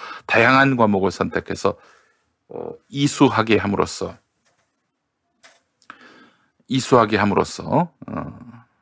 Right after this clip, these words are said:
누적 학점이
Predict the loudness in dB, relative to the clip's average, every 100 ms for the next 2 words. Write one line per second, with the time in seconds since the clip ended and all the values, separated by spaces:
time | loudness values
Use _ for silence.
0 | _ _ _ _ _ _ _ _ _ _
1 | _ _ _ _ _ _ _ _ _ _
2 | _ _ _ _ _ _ _ _ _ _
3 | _ _ _ _ _ _ _ _ _ _
4 | _ _ _ _ _ _ _ 4 6 6
5 | 4 0 2 4 4 2